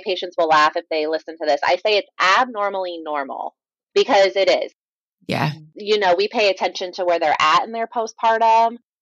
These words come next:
Speaker 1: Uh, we pay attention to trauma that they may have gone through during their pregnancy, or a lot of moms that I see had fertility issues. And so postpartum, that's triggering for them. Anything that's going wrong or any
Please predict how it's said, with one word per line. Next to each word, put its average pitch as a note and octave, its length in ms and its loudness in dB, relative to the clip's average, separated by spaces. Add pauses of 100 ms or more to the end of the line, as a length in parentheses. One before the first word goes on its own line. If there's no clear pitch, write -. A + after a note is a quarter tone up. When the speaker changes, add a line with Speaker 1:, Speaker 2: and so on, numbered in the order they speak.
Speaker 1:
Uh, F#3 160 4
we G#3+ 100 -2
pay C4 220 2
attention G3+ 520 -4
to G3 100 -8
trauma F#3+ 720 0
that F#3 160 2
they F3+ 180 2
may F3+ 180 -6
have F3 200 0
gone D#3+ 280 2
through G3 280 -4
during F3 260 -2
their D#3 180 -2
pregnancy, A3 680 -6
or A#3 120 2
a A#3 280 4
lot G#3 220 4
of D4 80 0
moms C4 280 -6 (160)
that F#3 100 4
I F3+ 140 2 (100)
see F#3+ 260 -6
had F3 300 2
fertility C#4+ 460 -2
issues. C4 480 -10
And A3 180 -4
so G#3+ 340 2
postpartum, A#3 680 2 (440)
that's A3 280 0
triggering A#3+ 400 0
for E3+ 140 -4
them. G#2 320 -4
Anything A#3+ 340 -2
that's C4 200 -2
going A3+ 260 4
wrong G3+ 600 2
or F#3 140 2
any G#3 240 -6